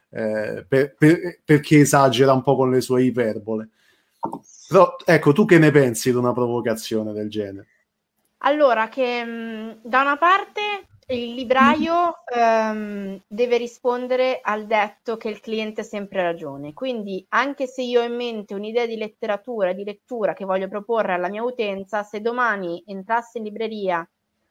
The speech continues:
Speaker 2: una persona e mi dicesse: "Ciao, mi ordini, ce l'hai il nuovo libro di Bruno Vespa?" E dico: "No,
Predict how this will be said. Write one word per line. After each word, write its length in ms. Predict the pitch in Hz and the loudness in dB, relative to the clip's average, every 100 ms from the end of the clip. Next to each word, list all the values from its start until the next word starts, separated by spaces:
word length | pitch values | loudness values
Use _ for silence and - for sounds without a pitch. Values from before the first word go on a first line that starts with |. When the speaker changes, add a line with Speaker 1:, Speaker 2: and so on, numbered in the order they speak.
| _ | _
Speaker 2:
una 420 | 233 220 220 214 | -8 -6 -4 -4
persona 480 | 240 240 - 226 196 | -4 -6 -10 -6 -6
e 60 | |
mi 80 | 196 | -6
dicesse: 880 | 202 202 185 185 - 190 180 185 175 - - | -8 -6 -6 -6 -6 0 0 0 -8 -14 0
"Ciao, 440 | 320 240 160 - | 4 6 4 -2
mi 120 | 254 359 | -2 2
ordini, 640 | 285 214 208 202 196 190 | 2 0 -6 -6 -6 -6
ce 120 | 302 | 0
l'hai 160 | 320 214 | 2 2
il 60 | |
nuovo 160 | 202 208 | 0 -6
libro 220 | 208 202 | -6 -8
di 120 | 202 | -8
Bruno 220 | 208 226 226 | -8 -2 2
Vespa?" 680 | 190 165 _ 185 185 208 - _ _ _ _ | 2 0 _ -4 -4 -4 -12 _ _ _ _
E 160 | - 185 | -10 -8
dico: 400 | 175 185 175 175 | -8 -2 -2 0
"No, 280 | 214 262 | 4 4